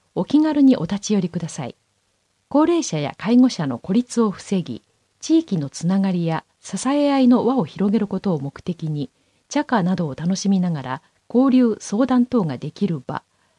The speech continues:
地域安心カフェを開設しています。問い合わせ、高齢者福祉課、高齢者支援係、本庁舎二階、電話五二七三四五九四へ。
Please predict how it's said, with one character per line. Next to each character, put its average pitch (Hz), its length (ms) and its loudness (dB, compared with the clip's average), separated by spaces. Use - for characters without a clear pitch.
地 302 200 0
域 - 280 -8
安 180 200 2
心 240 280 2
カ 214 160 -4
フ 160 160 -10
ェ - 100 -10
を 202 80 -2
開 190 200 -2
設 165 260 -6
し - 80 -10
て 151 120 -6
い 147 80 -6
ま 139 140 -6
す。 - 200 -20
問 233 220 2
い 220 60 -2
合 214 40 -2
わ 196 120 -2
せ、 - 280 -8
高 294 200 2
齢 302 160 2
者 139 180 -6
福 - 240 -8
祉 - 200 -10
課、 170 220 -4
高 254 180 2
齢 262 140 2
者 123 200 -10
支 - 220 -4
援 202 180 4
係、 175 400 -6
本 240 200 2
庁 226 180 -2
舎 - 240 -10
二 156 120 -8
階、 151 340 -12
電 220 260 2
話 202 180 -2
五 269 220 2
二 294 240 4
七 170 260 0
三 160 360 -6
四 247 240 6
五 220 260 2
九 196 220 0
四 180 220 0
へ。 101 180 -10